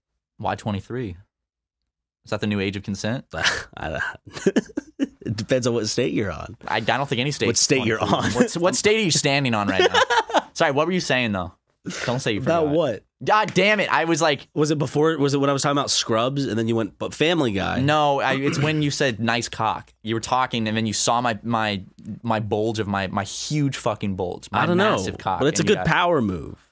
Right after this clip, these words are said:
Speaker 1: you got
Speaker 2: It's a good
Speaker 1: distracted.
Speaker 2: way to, it's a good way to go, "I'm not interested in what Ryan's talking
Speaker 1: No,
Speaker 2: about.
Speaker 1: I was.
Speaker 2: I'm gonna distract his puny little brain."
Speaker 1: It's not a puny brain.
Speaker 2: <laughs>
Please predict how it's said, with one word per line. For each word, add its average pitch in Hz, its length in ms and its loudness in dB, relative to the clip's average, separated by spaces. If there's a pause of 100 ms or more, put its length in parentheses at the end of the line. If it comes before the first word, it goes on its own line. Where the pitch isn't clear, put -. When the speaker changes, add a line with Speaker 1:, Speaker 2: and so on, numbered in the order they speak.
Speaker 1:
you 117 60 -10
got 123 60 2
Speaker 2:
It's 139 80 2
a 165 40 4
good 160 60 -2
Speaker 1:
distracted. 185 180 4
Speaker 2:
way 175 160 6
to, 170 80 4
it's 147 160 2
a 160 80 4
good 165 180 2
way 165 200 4
to 151 100 2
go, 123 520 2 (280)
"I'm 131 140 0
not 113 140 0
interested 92 320 -2
in 87 80 -2
what 85 140 -4
Ryan's 87 300 -4
talking - 220 0
Speaker 1:
No, 294 100 6
Speaker 2:
about. 247 100 4
Speaker 1:
I 240 60 2
was. 247 520 2
Speaker 2:
I'm 147 140 2
gonna 165 140 2
distract 135 480 2
his 117 100 0
puny 123 340 2
little 117 200 2
brain." 98 440 2
Speaker 1:
It's - 160 0
not 220 140 2
a 254 60 0
puny 233 300 0
brain. 226 160 4
Speaker 2:
<laughs> - 120 4